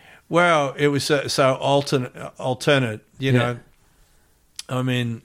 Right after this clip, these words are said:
Speaker 1: you know, I like the left wing's really political for me.
Speaker 2: Yeah.
Speaker 1: Um, but the surfers had created their own subculture.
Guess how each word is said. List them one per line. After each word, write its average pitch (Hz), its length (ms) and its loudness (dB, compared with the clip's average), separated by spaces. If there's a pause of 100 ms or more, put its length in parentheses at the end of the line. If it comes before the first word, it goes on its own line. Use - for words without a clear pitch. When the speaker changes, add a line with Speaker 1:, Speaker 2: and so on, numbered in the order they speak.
Speaker 1:
you 127 140 -2
know, 120 260 -2
I 120 80 0
like 123 220 -2
the 113 200 -12
left 127 300 -2
wing's 113 280 -6
really 107 400 -6 (260)
political 110 540 -6
for 117 200 -10
me. 110 380 -6
Speaker 2:
Yeah. 117 360 2
Speaker 1:
Um, 107 140 -10 (640)
but 120 480 -2 (500)
the 139 460 -10 (240)
surfers 143 340 0
had 123 100 -6
created 123 420 -2
their 120 100 -4
own 117 140 -6
subculture. 107 640 -6